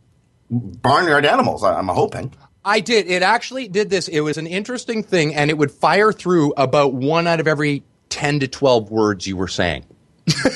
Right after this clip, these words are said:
Speaker 1: So you were able to keep track, and as if you were, um,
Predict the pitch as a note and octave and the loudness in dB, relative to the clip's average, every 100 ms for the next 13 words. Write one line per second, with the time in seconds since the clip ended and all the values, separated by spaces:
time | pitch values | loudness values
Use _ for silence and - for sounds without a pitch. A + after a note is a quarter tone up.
0 | - - - - E3+ E3+ E3+ E3+ A3 A#3+ | -6 -16 -6 2 6 6 6 6 4 0
1 | - A#3+ G3+ - F3+ B2 B2 C#3 C3 C3+ | -4 -6 -6 -2 2 2 0 -4 -2 -2
2 | B2+ C#3+ C3 D#3 C#3+ C#3+ C#3 C3+ B2+ B2 | 2 2 2 -2 2 2 4 4 4 4
3 | A#2+ A#2+ A#2+ | 4 0 -2